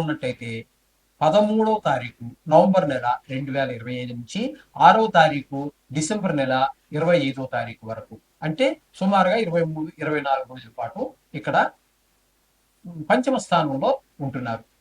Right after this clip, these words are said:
తదుపరి ఆయన చతుర్థ స్థానంలో ప్రవేశించారు. ఎందుకనంటే అతిచారం యొక్క గడువు ముగిసిపోయింది కాబట్టి ఆయన ఆ కాలం తీరిపోయింది కాబట్టి మరలా తను ఉండవలసినటువంటి మిథునంలోనికే ప్రవేశించారు. అక్కడ కూడా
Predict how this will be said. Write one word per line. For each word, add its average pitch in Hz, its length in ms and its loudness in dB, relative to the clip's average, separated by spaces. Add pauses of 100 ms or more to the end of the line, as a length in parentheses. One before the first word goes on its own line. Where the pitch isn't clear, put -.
(140)
తదుపరి 180 520 4 (560)
ఆయన 185 160 0 (100)
చతుర్థ 262 320 -4 (120)
స్థానంలో 175 420 -2
ప్రవేశించారు. 131 580 -10 (280)
ఎందుకనంటే 180 600 -2 (480)
అతిచారం 202 560 8 (120)
యొక్క - 160 -8 (100)
గడువు 151 300 -4
ముగిసిపోయింది 127 680 -8
కాబట్టి 117 380 -8 (420)
ఆయన 208 180 2 (640)
ఆ 156 40 0 (100)
కాలం 175 240 2 (360)
తీరిపోయింది 147 540 -2
కాబట్టి - 380 -10 (380)
మరలా 202 280 4 (360)
తను 196 140 2 (100)
ఉండవలసినటువంటి 180 800 -4
మిథునంలోనికే 156 680 -6 (420)
ప్రవేశించారు. 143 640 -2 (120)
అక్కడ 165 240 -4
కూడా 147 120 -2